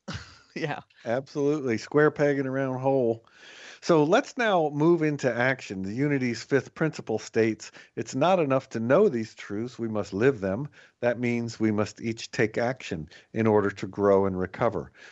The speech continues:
Speaker 2: So here's something you can do to move from stinking thinking to a clarity of mind and purpose using spiritual principles.
Speaker 1: Think of a way in which your thinking may be clouded today.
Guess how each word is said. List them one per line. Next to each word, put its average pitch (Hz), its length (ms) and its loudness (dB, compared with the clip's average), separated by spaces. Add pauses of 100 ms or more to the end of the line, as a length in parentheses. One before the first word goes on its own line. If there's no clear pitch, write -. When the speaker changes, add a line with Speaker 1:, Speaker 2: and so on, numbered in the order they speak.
Speaker 2:
So 147 140 2
here's 247 220 0
something 175 360 0
you 175 140 0
can 160 160 -2
do 113 340 2 (260)
to 143 120 2
move 131 400 4
from 123 420 0
stinking 143 500 -10
thinking 135 460 -6
to 113 160 -2
a 95 40 -4
clarity 139 680 0
of 131 100 -2
mind 113 420 2
and 160 140 -4
purpose 95 440 -4 (320)
using 113 340 -2
spiritual 117 480 0
principles. - 680 -6 (1160)
Speaker 1:
Think 208 240 2
of 247 80 -2
a 277 60 0
way 151 280 4
in 156 100 -4
which 160 200 -6
your 151 120 -6
thinking 160 460 -10
may 139 160 -4
be 147 220 -2
clouded 214 600 0
today. 82 400 -6